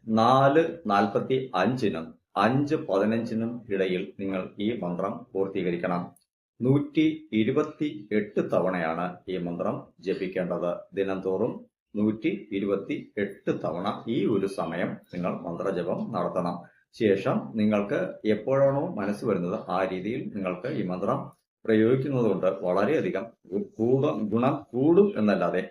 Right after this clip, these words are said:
ഒരിക്കലും തന്നെ കുറയില്ല. തീർച്ചയായിട്ടും ഇത് നല്ല രീതിയിൽ തന്നെ നിങ്ങൾക്ക് ഗുണം ചെയ്യുമെന്നുള്ളതിന് സംശയമൊന്നുമില്ല. നൂറ്റിയൊന്ന് ശതമാനമല്ല, ആയിരത്തിയൊന്ന് ശതമാനവും നിങ്ങൾക്ക് ശനി ഭഗവാന്റേതായ ആ ഒരു കാഠിന്യം കുറഞ്ഞു കിട്ടും. ഒപ്പം തന്നെ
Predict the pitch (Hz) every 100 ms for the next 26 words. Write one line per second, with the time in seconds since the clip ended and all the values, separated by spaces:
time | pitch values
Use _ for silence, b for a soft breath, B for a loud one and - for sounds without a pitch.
0 | - 95 98 95 92 90 139 202 - _
1 | _ _ 101 92 85 85 92 - _ _
2 | - 160 - 175 160 160 - - 131 156
3 | 180 - - _ _ _ _ 110 117 123
4 | 147 160 180 190 - 107 110 107 104 98
5 | 101 101 98 95 98 95 95 - 98 107
6 | 120 107 98 95 92 92 101 - 90 87
7 | 135 107 87 82 87 90 - - _ _
8 | _ - 104 135 131 160 147 135 104 101
9 | 104 113 104 90 90 - 95 101 120 -
10 | 127 95 90 92 95 92 90 87 87 92
11 | 87 95 95 92 90 92 92 87 92 90
12 | 87 87 87 87 90 92 123 - _ _
13 | 98 104 95 90 - - - - 143 147
14 | 120 104